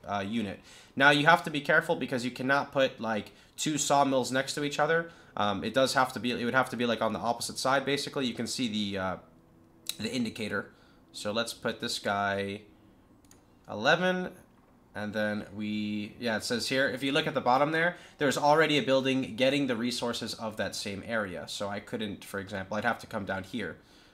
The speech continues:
which actually I could do like that. All right, I'm also gonna need food production, and the best way, or some of the better ways to get food production,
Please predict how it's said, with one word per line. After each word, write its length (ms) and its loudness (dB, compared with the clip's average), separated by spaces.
which 120 -10
actually 440 -4
I 140 -12
could 200 -14
do 400 -10
like 140 -20
that. 320 2
All 80 2
right, 160 4
I'm 80 2
also 260 4
gonna 200 0
need 200 0
food 380 -2
production, 600 2
and 320 0
the 220 -6
best 280 0
way, 300 2
or 100 0
some 220 -2
of 20 2
the 80 0
better 220 2
ways 180 -2
to 60 -10
get 160 -8
food 240 -8
production, 680 0